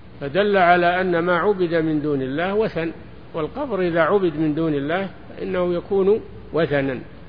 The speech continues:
"لا تجعل قبري وثنا يعبد". ثم قال صلى الله عليه وسلم: "اشتد غضب الله"،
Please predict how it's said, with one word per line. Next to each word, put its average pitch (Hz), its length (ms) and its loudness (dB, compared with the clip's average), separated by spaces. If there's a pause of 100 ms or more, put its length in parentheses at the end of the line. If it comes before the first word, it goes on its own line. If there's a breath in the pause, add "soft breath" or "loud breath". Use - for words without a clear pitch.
(2000)
"لا 156 140 0
تجعل 165 420 0
قبري 156 420 0
وثنا 151 460 0
يعبد". 139 520 -2 (2500)
ثم 185 280 0 (680)
قال 175 320 4
صلى 175 280 -2
الله 165 400 2
عليه 165 420 0
وسلم: 185 680 -4 (1400)
"اشتد 185 480 -4
غضب 165 440 2
الله"، 156 360 2